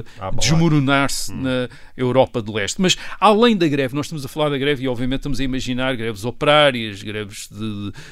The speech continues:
Speaker 2: de mu-, eh, aquelas greves, eh,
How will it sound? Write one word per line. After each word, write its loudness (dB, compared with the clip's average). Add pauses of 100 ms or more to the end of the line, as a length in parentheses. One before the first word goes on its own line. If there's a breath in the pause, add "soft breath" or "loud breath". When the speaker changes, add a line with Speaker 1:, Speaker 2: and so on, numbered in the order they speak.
(140)
Speaker 2:
de -8 (100)
mu-, 0 (320 loud breath)
eh, -10
aquelas -2
greves, 2 (760 loud breath)
eh, -2